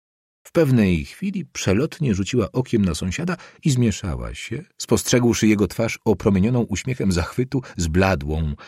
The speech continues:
podobną do oblicza człowieka, którego zraniono śmiertelnie i którego krew uchodzi. Wtedy dreszcz bolesny wstrząsnął nią od stóp do głów.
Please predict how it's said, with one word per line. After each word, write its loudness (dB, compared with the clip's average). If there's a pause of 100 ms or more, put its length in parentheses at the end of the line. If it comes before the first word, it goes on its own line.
(200)
podobną 4
do 4
oblicza -2
człowieka, -4
którego 2
zraniono 2
śmiertelnie 0
i 0
którego 0 (200)
krew 0
uchodzi. -8 (920)
Wtedy -4
dreszcz -4
bolesny -4
wstrząsnął -2
nią 4
od -4
stóp -4
do -6
głów. -16